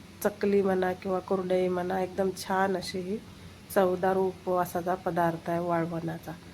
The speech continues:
कसा वाटला तर लाईक, कमेंट, सबस्क्राईब जरूर करा. तुम्ही जर आम्हाला लाईक, सबस्क्राईब,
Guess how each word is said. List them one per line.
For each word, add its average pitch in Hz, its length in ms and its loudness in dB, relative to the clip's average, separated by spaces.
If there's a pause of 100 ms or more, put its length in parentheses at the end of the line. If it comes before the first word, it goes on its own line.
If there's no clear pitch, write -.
(320)
कसा 196 320 4
वाटला 190 460 4 (100)
तर 190 60 2
लाईक, 190 300 2 (260)
कमेंट, 185 400 2
सबस्क्राईब 185 600 -2
जरूर 196 280 0
करा. 180 400 -2 (1080)
तुम्ही 196 180 0
जर 196 140 4
आम्हाला 185 340 6
लाईक, 180 260 2
सबस्क्राईब, 190 460 0